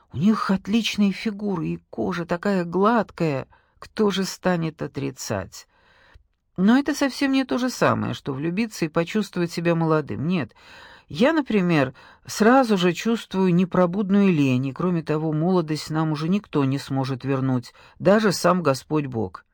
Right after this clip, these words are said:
Это я знаю, но речь идет вовсе не о внешнем облике, тут совсем другое. У молодых чистые глаза.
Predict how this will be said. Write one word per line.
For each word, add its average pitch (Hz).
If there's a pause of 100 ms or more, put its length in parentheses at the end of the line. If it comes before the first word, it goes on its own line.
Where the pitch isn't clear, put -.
(440)
Это -
я 190
знаю, 127 (440)
но 147
речь 180
идет 156
вовсе 170
не 151
о 151
внешнем 185
облике, 123 (260)
тут 196
совсем 196
другое. 170 (720)
У 185
молодых 208
чистые 202
глаза. 127